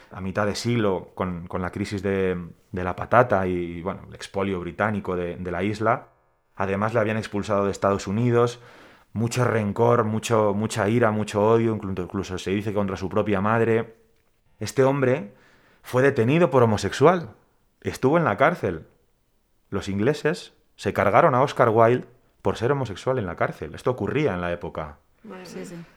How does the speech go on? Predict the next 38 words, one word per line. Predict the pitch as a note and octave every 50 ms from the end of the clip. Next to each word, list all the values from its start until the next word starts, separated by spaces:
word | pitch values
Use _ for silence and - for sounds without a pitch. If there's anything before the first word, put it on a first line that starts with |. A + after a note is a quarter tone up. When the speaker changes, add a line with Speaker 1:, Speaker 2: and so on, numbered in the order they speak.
| _ -
Speaker 1:
Además, | - - - - G#2 C3 C#3 C#3+ F3 - - - _ _ _ _ _ _ _ _ _ _ _ -
cuando | - A#2 A2 A2 A2 G#2+
le | G#2+ G#2+
quieren | G#2 B2+ D3+ F3+ F3+ E3+
volver | D#3+ D3+ D3 D3
a | C#3+
interrogar, | B2+ C3 A#2+ A2+ A2 A2+ G#2 F#2+ G#2 A2+ - - - - _ _ _ _ _ _ _ _ _ _ _ _ _ _ _ -
no | - A2+ A#2 C3 D#3
le, | E3+ E3+ E3+ -
no | - A#2 A#2 C3+
le | D#3+ E3
encuentran | D#3 C3 - D3 D3 C#3+ C3 B2+ B2+ C3 D#3+ F#3+ G3+ - - -
porque | B2 A2 A2 - G#2+ G#2+
ha | A#2
huido. | B2+ B2 A2+ A#2+ A#2+ G#2+ F2+ D#2 D2+ D2+ _ _ _ _ _ _ _ _ _ _ _ _ _ _ _ _ _ _ _
Aquí | - - - - A2 G#2+
ya | A2+ A#2 C3 C#3+ - - - _ _
la | - F#2+ -
sospecha | - F#2+ - - - A2 - -
es | B2 -
súper | - B2 B2 A2 G#2 F#2+ E2 - -
fuerte. | - - - A#2+ C#3 C#3+ - - F2 D#2+ - _ _ _ _ _ _ _ _ _ -
Se | - - G#2+ G2+
gastaron | F#2 F#2 - - - C3 D#3 F3 E3+
un | E3+ E3 E3
dineral, | E3 D#3+ D3+ C#3 C3+ C#3 D3 C#3+
enviaron | B2+ A#2 G#2 G#2+ G#2+ A2 C3 D#3 D#3+ D#3
a, | D3+ C#3+ C#3
a | C3+ - - - - - - - A2+ A2+
los | A2+ A#2 A2+ A2+
mejores | A2+ G#2 - B2 C3+ C#3 C3+ -
hombres | C3+ C3 C3 C3+ D3 D3 C3+
a |
Estados | A#2 - - A#2+ C3 D3+ - D#3+
Unidos | D3 C3+ C#3 D#3+ - -
a | - G#2
por | - G#2 G2+ G#2
él. | C#3+ F#3 G3 - -